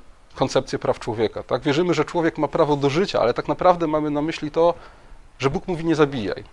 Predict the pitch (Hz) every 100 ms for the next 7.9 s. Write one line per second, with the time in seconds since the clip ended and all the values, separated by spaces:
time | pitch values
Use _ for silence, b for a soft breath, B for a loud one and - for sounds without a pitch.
0 | - 143 - - - - - - - -
1 | - - 233 220 185 208 214 190 185 175
2 | 160 151 180 107 107 147 b b b -
3 | - - - - 147 151 147 196 151 151
4 | 170 - - - - - - - - -
5 | 151 - 143 - - - - - - -
6 | - 147 151 156 147 101 101 110 120 117
7 | 113 - - 123 117 113 110 107 -